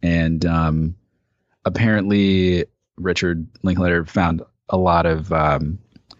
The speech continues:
similarities between, between Cate Blanchett's character and his own mother. He makes very personal movies, which I, which I really, really appreciate.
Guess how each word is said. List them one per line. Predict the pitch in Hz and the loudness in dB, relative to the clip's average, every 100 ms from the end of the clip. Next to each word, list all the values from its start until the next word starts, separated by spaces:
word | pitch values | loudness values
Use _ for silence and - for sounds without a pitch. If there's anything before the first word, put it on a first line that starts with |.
| _ _ _ - | _ _ _ -2
similarities | - 113 104 92 90 87 | 0 2 2 2 0 -2
between, | - 90 87 82 85 85 78 _ _ - | -4 -4 -2 -2 0 -2 -4 _ _ -8
between | 90 85 82 82 | -4 -2 0 -2
Cate | - - | -4 -4
Blanchett's | - 82 78 80 - | -2 -2 0 0 0
character | 95 85 80 85 | -2 -2 -2 0
and | 80 78 - | 0 -2 -2
his | 92 | 0
own | 90 90 | 2 0
mother. | 76 69 92 - _ - - - | 0 -2 -6 -12 _ -20 -20 -2
He | 185 | 2
makes | 214 226 117 | 4 2 0
very | 101 117 120 113 | 0 2 4 2
personal | - 107 101 101 | 0 -2 0 0
movies, | 90 87 82 - | 0 0 -2 -4
which | 85 101 | -2 0
I, | 92 92 90 90 | 2 2 2 0
which | - 92 | -2 -2
I | 95 | 0
really, | 87 90 90 87 | 0 -2 0 0
really | 82 80 | 0 -2
appreciate. | 78 78 76 76 73 | -2 -2 0 0 -2